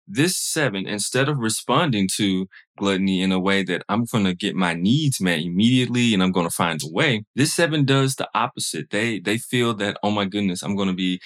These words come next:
so selfish if I don't do this for other people." So they start to go outwards. Their response to it is to neglect themselves quite a bit to go help other people. And so this selfish tendency is to exploit others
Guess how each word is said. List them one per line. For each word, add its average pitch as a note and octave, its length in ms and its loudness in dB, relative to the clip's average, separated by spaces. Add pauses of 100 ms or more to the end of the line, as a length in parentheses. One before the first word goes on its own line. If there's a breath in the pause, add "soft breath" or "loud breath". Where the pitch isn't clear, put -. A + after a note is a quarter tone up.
(100)
so A#2+ 220 -2
selfish G#2+ 420 -2
if F#2 120 -8
I F2+ 100 0
don't F2+ 380 -2
do G2 500 0 (320)
this A2 260 0
for F2+ 120 -6
other F#2+ 180 -2
people." A2 320 -6
So - 200 -2
they A2+ 160 0
start C#3 280 -2
to - 80 -6
go F2+ 260 -8
outwards. E2 360 -2
Their C3 160 2
response A2+ 720 0
to G2+ 260 -4
it F#2 100 -2 (260 loud breath)
is G#2 300 0
to F#2+ 340 0 (320 soft breath)
neglect G#2 720 0
themselves F2+ 680 -2 (120)
quite F#2+ 220 0
a E2+ 60 -4
bit F2+ 360 -4
to G2+ 120 -2
go F#2+ 180 2
help G2+ 260 -2
other F2 200 0
people. - 500 -4
And A2 120 -4
so G2+ 220 0
this A2 220 -2
selfish C#3 500 -2
tendency G#2+ 480 0
is F#2+ 80 -2
to G#2 180 0
exploit A#2+ 540 0
others G#2+ 360 0